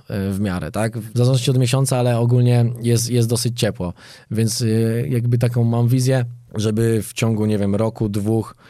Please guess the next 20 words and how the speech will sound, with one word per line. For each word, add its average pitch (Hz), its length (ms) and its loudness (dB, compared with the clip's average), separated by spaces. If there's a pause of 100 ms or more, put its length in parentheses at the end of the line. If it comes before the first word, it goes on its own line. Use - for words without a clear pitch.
(640)
e, 104 400 -2
kupić 120 320 -2
sobie 113 200 2
taki, 101 380 -2
e, 98 220 -6
tak-, - 300 -6
taki 104 220 -4
dom, 165 380 2
wynajmować 117 580 0
go 101 120 -4
po 95 100 -8
prostu 104 540 -6 (800)
przez 127 200 -2
cały 165 240 0
rok, 165 200 0
a 131 120 0
sobie 120 260 0
na 110 120 0
zimę 101 240 -2
tam 95 240 -2